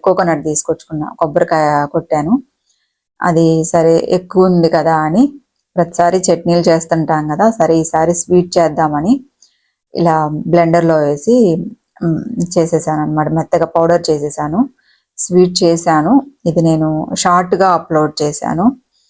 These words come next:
మ్, ఎవరన్నా కావాలంటే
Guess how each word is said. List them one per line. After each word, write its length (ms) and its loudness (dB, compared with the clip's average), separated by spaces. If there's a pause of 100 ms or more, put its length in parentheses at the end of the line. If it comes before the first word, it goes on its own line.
(600)
మ్, 400 0 (180)
ఎవరన్నా 420 2
కావాలంటే 760 0